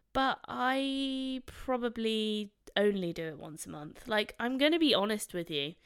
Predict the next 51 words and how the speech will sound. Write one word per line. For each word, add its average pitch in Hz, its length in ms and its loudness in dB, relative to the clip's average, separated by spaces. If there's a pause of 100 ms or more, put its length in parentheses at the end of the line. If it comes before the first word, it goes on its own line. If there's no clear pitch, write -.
(100)
I'm 254 220 4
not 285 220 4
a 311 60 6
once 285 400 2
a 269 80 2
week 294 400 0
bedsheet 247 480 0
changer. 165 540 -4 (140)
I 247 120 -2
just 311 260 -4
don't 302 320 2
see 294 220 0
the 254 80 0
point. 294 540 0 (460)
They're 262 120 2
not 277 380 2
dirty. 247 720 0
I 190 80 -2
shower 240 500 2
before 240 280 -2
I 226 100 4
get 220 160 0
into 214 180 -6
bed 196 380 2
and 190 180 -4
then 190 140 -2
I'm 185 140 -2
clean 226 760 -2 (400)
and 208 140 0
I 196 80 2 (100)
get 220 220 4
it. 247 260 2
But 233 140 -4
then 226 160 4
it's 226 180 -6
just - 240 -6
the 233 80 -10
same 254 460 0
me 202 420 2
just - 240 -6
getting 226 280 0
into 254 220 -2
the 262 120 -2
same 285 340 -2
bed. 285 380 0
So 220 260 -4
I'm 247 140 -4
like, 269 240 -4
"Fuck - 180 -14
it, - 260 -2
whatever." 240 520 -2